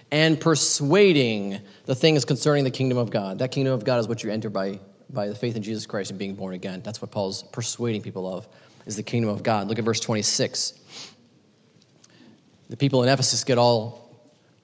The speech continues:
riled up because their, their source of income from making little idols is being disrupted. In verse twenty-six, this is what their testimony was. "Moreover, you see and hear that not alone at Ephesus, but almost throughout all Asia, this Paul hath persuaded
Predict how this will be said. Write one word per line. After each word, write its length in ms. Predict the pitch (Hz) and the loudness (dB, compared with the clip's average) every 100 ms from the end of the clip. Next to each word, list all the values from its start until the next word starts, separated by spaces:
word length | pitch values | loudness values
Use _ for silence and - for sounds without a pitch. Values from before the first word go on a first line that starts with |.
| - | -10
riled 340 | - 127 131 123 | 2 6 8 8
up 180 | 165 - | 6 4
because 320 | 143 131 113 | 2 2 4
their, 380 | 123 120 107 107 104 110 - _ _ _ - | 2 2 0 -4 -12 -18 -20 _ _ _ -8
their 80 | 127 | -2
source 320 | - 156 127 | 4 4 4
of 80 | 127 | 2
income 340 | 151 147 143 | 4 4 2
from 140 | 131 | 2
making 220 | 123 120 123 | 0 2 2
little 180 | 117 | 4
idols 400 | 120 151 156 151 | 6 6 6 4
is 160 | 120 107 | 0 -2
being 500 | 107 123 117 107 113 - _ - | 0 0 0 -4 -8 -16 _ -6
disrupted. 720 | 127 117 190 196 208 190 180 - - - _ _ - | -4 2 2 4 6 4 2 -6 -20 -20 _ _ -12
In 140 | 113 | -4
verse 160 | 117 131 | 0 0
twenty-six, 560 | - 151 127 - 147 - | 2 0 2 2 2 2
this 160 | 139 | -2
is 80 | 113 | 0
what 220 | 117 127 | 2 4
their 160 | 160 214 | 6 6
testimony 460 | 147 123 107 101 | 4 2 0 -2
was. 440 | 98 98 104 139 - - - _ _ _ _ | -2 -2 0 0 -2 -10 -20 _ _ _ _
"Moreover, 360 | 123 143 180 156 | 6 8 8 8
you 100 | 143 | 4
see 320 | 131 - 190 | 2 2 4
and 100 | 143 | 2
hear 460 | 113 180 170 123 165 147 | 4 4 6 4 2 0
that 180 | 127 127 | 0 2
not 220 | 127 135 | 4 4
alone 280 | 123 131 131 | 4 4 6
at 80 | 120 | 4
Ephesus, 460 | 135 127 - 113 | 2 2 2 0
but 180 | 120 120 | 2 2
almost 520 | 107 147 156 156 - | 4 6 6 4 2
throughout 340 | - 139 127 - | 2 4 4 4
all 380 | 170 220 254 240 | 10 12 12 10
Asia, 460 | 208 196 139 131 113 | 8 6 6 4 4
this 220 | 139 - | 2 2
Paul 340 | - 180 175 | 4 6 8
hath 300 | 156 160 156 | 8 6 4
persuaded 1000 | 165 139 - - 165 185 151 117 104 98 | -2 -2 -2 -4 2 4 4 2 2 -4